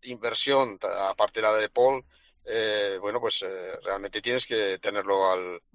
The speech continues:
en, en activo cuanto antes, ¿no? Teniendo en cuenta que ya vas por la, por la cuarta jornada, no puedes estar, eh, dando más margen a una, a la participación de un jugador que te aporta,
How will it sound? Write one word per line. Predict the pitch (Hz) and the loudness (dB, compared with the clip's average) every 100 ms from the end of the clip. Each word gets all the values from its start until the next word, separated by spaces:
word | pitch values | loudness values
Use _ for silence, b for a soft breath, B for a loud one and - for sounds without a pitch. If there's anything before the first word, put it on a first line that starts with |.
| - _ _ | -20 _ _
en, | 117 113 | -4 0
en | 113 | 2
activo | 107 135 120 | 2 4 4
cuanto | 113 117 120 | 6 6 8
antes, | 147 147 113 | 6 4 -2
¿no? | 117 143 113 | 0 0 -2
Teniendo | 98 101 101 | -4 -6 -6
en | 101 | -8
cuenta | 110 107 123 | -6 2 2
que | 123 | 4
ya | 120 110 | 4 4
vas | 110 107 - | 6 4 2
por | - 101 | -6 -2
la, | 98 | 0
por | 95 107 | 0 0
la | 98 | 0
cuarta | 117 107 | 2 2
jornada, | 107 110 120 131 | 0 2 4 4
no | 104 | 2
puedes | 110 107 | -4 -6
estar, | 101 110 104 98 - _ _ - | 2 4 4 0 -6 _ _ -10
eh, | 104 104 104 | -6 -4 -2
dando | 110 107 | -2 2
más | 104 104 | 0 4
margen | 117 110 117 104 | 4 4 2 2
a | |
una, | 104 107 - | 0 0 2
a | 104 | 2
la | 104 | 2
participación | 107 104 101 101 113 113 117 b b | 0 -6 -2 -2 0 -2 -4 b b
de | 117 | -8
un | 113 | 0
jugador | 113 113 127 131 | 6 8 8 6
que | |
te | 123 | 4
aporta, | 104 110 107 123 131 | 4 4 6 8 8